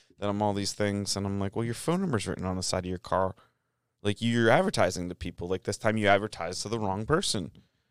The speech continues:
I'm not interested in long cutting. I'm interested in learning how you're going about driving on these roads."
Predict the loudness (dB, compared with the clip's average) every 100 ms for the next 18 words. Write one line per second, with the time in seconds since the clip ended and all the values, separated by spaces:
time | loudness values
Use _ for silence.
0 | -14 0 4 4 2 0 0 2 2 2
1 | 2 0 0 -2 -2 -4 -4 -4 -4 -4
2 | -2 -2 0 2 2 4 4 2 2 -2
3 | -4 -4 -10 _ -20 -20 _ _ _ _
4 | _ -2 2 4 2 2 2 2 2 2
5 | 0 0 -6